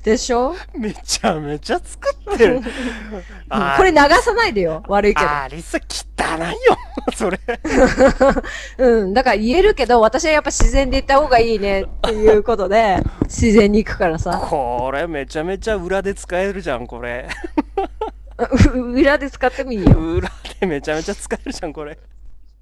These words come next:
Speaker 1: うん。
Speaker 2: はい、というわけで、まあ、本当に、アリサ、あの、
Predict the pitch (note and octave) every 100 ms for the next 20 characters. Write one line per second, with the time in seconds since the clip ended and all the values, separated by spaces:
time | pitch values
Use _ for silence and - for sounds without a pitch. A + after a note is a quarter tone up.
0 | _ G#3+ G3+ F#3+ G3 G3 _ _ _ _
1 | - - - - - A2+ D3 - - -
2 | A#2 A#2 C3 C3+ C3+ C3 A#2+ C3+ - -
3 | - - - - - - G#2 - - -
4 | - - - - E3 - - - A2+ G#2+
5 | A#2 A2+ - - - A2+ A#2+ A#2+ G2+ -
6 | - - - - - - G#2+ G#2 F#2 -